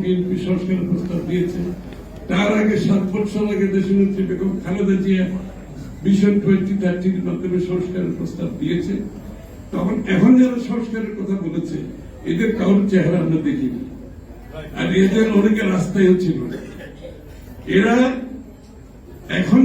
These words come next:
যারা বড় বড় কথা বলছে, এর বেশিরভাগ লোককে চেহারা দেখিনি আমরা আন্দোলন সংগ্রামে। আর এদের মধ্যে কেউ কেউ মাঝে মধ্যে চেহারা উঁকি ঝুঁকি মেরেছে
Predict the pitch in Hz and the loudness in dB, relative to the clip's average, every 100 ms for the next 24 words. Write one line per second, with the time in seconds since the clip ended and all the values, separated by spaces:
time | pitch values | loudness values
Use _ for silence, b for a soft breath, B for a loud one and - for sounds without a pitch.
0 | 247 240 196 208 208 196 196 190 190 202 | 6 4 0 -2 -2 -2 -4 -4 -2 -2
1 | 156 - - - - 175 165 185 202 208 | -2 -4 -6 -6 -4 -2 0 4 4 2
2 | - 175 170 185 - 127 - 127 127 - | -2 -2 -4 -4 -4 -4 -4 -4 -4 -4
3 | - - - 127 127 127 131 - - - | -6 -6 -6 -4 -2 0 0 -4 -2 -2
4 | - - - - - - - - - - | -2 -6 -8 -12 -14 -14 -16 -16 -16 -16
5 | - - - - - - - 160 - - | -16 -16 -18 -18 -16 -14 -4 -2 -2 -6
6 | - 185 233 233 247 254 196 190 208 247 | 0 2 4 4 4 4 4 2 4 2
7 | 220 185 - - 170 196 202 190 - 160 | 4 4 2 -2 0 0 0 -4 -4 -4
8 | 160 190 170 160 160 202 - 185 147 147 | -4 -4 -4 -4 -2 0 2 2 2 2
9 | 156 156 147 | 2 0 -4